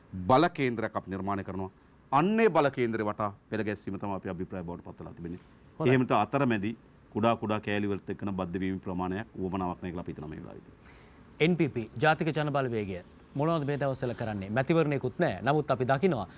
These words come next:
Speaker 2: තාම ඔවුන් වේදිකාවක් වේදිකාවක් ගානේ තැනින් තැන යනවා, ගමින් ගමට යනවා. මොනවද මේ දවස්වල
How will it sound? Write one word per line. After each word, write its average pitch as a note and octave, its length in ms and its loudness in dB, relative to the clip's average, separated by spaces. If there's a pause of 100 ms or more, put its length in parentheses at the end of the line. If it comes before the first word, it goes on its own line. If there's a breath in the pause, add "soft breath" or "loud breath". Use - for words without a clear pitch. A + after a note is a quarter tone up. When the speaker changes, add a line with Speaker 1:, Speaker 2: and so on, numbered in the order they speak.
(200 loud breath)
Speaker 2:
තාම D3+ 280 4
ඔවුන් C3+ 500 2
වේදිකාවක් C#3 560 0
වේදිකාවක් B2+ 460 0
ගානේ B2 320 0
තැනින් C3+ 320 -2
තැන C3+ 140 0
යනවා, C3 260 0
ගමින් C3 280 2
ගමට B2 240 0
යනවා. C#3 300 2 (400 loud breath)
මොනවද F3+ 340 6
මේ D#3+ 120 0
දවස්වල D3+ 380 0